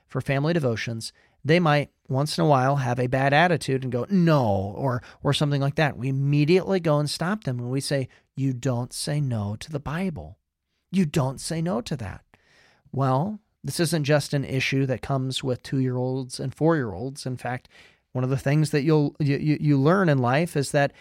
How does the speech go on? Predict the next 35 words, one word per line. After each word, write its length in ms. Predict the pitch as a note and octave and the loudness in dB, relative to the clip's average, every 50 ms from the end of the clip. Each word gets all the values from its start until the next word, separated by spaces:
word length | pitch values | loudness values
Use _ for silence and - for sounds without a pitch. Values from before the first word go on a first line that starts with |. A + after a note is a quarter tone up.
| - _ _ - | -20 _ _ -2
the 140 | C#3 C#3 - F3+ | -2 0 2 2
issues 480 | F#3+ F#3 - - F3 E3+ E3 D3+ - | 2 4 4 4 2 2 2 2 0
that 140 | - D3+ C#3 | 0 2 2
a 60 | C#3+ | 0
two-year-old 420 | C3+ - D#3+ D#3 D3+ D3+ D3+ D3+ D3 | 0 2 2 4 4 6 4 4 4
and 80 | C#3+ | 2
a 40 | C3 | -2
four-year-old 460 | - - E3 F3 F3 D#3+ C#3 C3 B2+ | -2 -2 0 0 2 2 2 0 0
have 260 | G#2+ A#2+ C3 C3+ D3 | -2 -2 -2 0 2
are 80 | D3+ D3 | 2 2
the 80 | C#3 C3 | 2 2
same 240 | - - D3 C#3 | 2 2 2 2
issues 360 | C3+ B2 - - B2+ C3+ C#3 - | 2 0 0 0 0 0 0 0
that 160 | - C3+ C3 | -2 0 0
a 80 | C#3 | 0
twenty-two-year-old 840 | - - D3+ D#3+ E3+ D3+ B2 - - - C3+ B2 A#2+ A#2 A#2 B2 B2+ | 0 0 0 2 2 0 -2 -4 -4 -2 -2 -2 -2 -4 -4 -4 -4
and 80 | C#3 | -4
a 60 | C3+ B2+ | -4 -2
twenty-four-year-old 720 | - D#3 D#3+ E3 D#3 - C3 B2 A#2 A#2 A#2 B2 C#3+ D3 | 0 0 2 0 0 0 -2 -2 -2 -2 -2 -2 -2 -4
and 100 | D3 C3 | -4 -6
a 60 | B2+ B2 | -6 -2
forty-four-year-old 800 | - F3+ G3 F#3+ F3 - - C3 B2+ A#2+ A2+ A2+ B2+ D3 D#3 D3 | 0 2 4 4 2 2 0 -4 -4 -4 -4 -2 -2 -2 -2 -4
and 100 | C#3+ B2+ | -4 -6
a, 80 | B2 - - - - - - - - | -8 -10 -14 -18 -20 -20 -16 -6 0
in, 300 | D#3 F3+ D3 E3 F3 E3+ | 0 0 2 2 0 -2
in 220 | - E3+ E3 D#3 | 0 0 0 2
a 120 | D3+ C#3+ C#3 | 2 0 0
sixty-two-year-old 920 | - - G#3 G3+ - - E3+ D3+ - - C#3+ B2+ A#2 A2 A#2 A#2+ B2+ A#2+ | 2 2 0 0 0 0 -2 -2 0 0 -2 -2 -2 -2 -4 -4 -4 -4
have. 320 | A#2 B2 A#2+ A#2+ B2+ C#3 D3+ | -6 -6 -6 -4 -4 -4 -4
It's 160 | C#3+ - - | -4 -6 -6
the 100 | - D#3 | -6 -6
same 320 | D3+ - - E3 D#3+ D#3 | -4 -2 0 0 0 0
issues. 540 | D#3 F3 G#3 G#3 - - C3+ C3+ D3 D3+ C#3+ | 0 0 0 0 0 0 0 -2 -2 -2 -4
It's 180 | C#3 C3 - - | -4 -6 -6 -6
just 300 | - D3 C#3 - - | -4 -4 -4 -4 -6